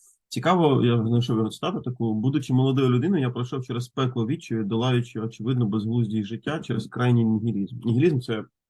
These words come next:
якби, отміна всіх сенсів. Е,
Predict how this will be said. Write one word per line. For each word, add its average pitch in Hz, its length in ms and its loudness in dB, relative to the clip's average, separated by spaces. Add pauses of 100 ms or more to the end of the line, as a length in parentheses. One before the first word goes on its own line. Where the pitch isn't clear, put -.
(140)
якби, 107 280 -6
отміна 117 500 2 (840)
всіх 123 340 -2
сенсів. - 380 -6 (400)
Е, 104 600 -4